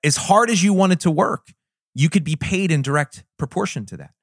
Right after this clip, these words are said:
And not only that, you could earn passive income. You could build a business that continues to pay you long after the work that you do.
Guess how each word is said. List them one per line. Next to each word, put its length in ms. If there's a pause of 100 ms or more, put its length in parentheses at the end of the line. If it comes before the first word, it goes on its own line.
(600)
And 100
not 180
only 320
that, 420
you 160
could 260
earn 540 (200)
passive 480
income. 520 (420)
You 160
could 180
build 300
a 80
business 800 (220)
that 160
continues 520
to 80
pay 240
you 220
long 300
after 260
the 100
work 260
that 200
you 80
do. 400